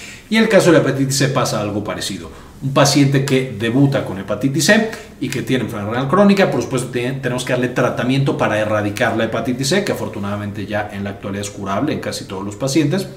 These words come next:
y eso hace que no lo transmita a los demás. Pero mientras tanto, un paciente que está, por ejemplo, en hemodiálisis va a tener también este riesgo agregado de este tipo de infecciones,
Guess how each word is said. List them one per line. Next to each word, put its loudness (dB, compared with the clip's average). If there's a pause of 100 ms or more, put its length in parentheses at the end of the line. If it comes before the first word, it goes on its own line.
(380)
y 4
eso 6
hace 2
que 2
no 0
lo 2
transmita -6
a -4
los -4
demás. 4 (440)
Pero 8
mientras 6
tanto, 2
un -2
paciente 0
que -2
está, -8
por -8
ejemplo, -6
en -14 (140)
hemodiálisis 4 (340)
va 6
a 4
tener 2
también 4
este 2
riesgo -2
agregado 2
de -2
este -10
tipo -8
de -6
infecciones, -8